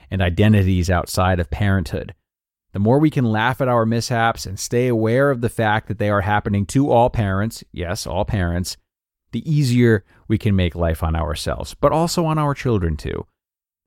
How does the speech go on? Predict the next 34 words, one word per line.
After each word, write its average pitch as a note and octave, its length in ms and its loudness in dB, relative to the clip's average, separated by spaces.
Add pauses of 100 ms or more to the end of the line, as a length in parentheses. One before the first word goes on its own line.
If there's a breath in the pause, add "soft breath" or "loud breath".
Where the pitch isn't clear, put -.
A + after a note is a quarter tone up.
obsession B2+ 500 0
over G#2 260 2
hiding A2 440 0
parenting F#2+ 580 0
errors F2+ 440 0
will G#2 180 0
most A#2 480 0
definitely B2+ 600 0
emerge G#2+ 440 2
in F#2+ 80 2
how G2 180 0
parents F#2+ 440 0
treat G2+ 240 0
their F#2+ 100 2
children, E2 480 -2 (480)
not F#2+ 180 -2
wanting G#2 280 4
them G2 140 4
to F#2 100 -2
make F#2+ 180 4
errors F#2+ 320 2
of F2+ 100 0
their F2+ 200 0
own B2+ 320 4
or F2+ 180 0
behave F#2+ 340 2
in F#2+ 120 2
such G2+ 260 -2
a G2+ 60 2
way F#2+ 180 2
that F#2 160 2
an F#2 140 2
observer F#2+ 480 2
might F#2+ 260 2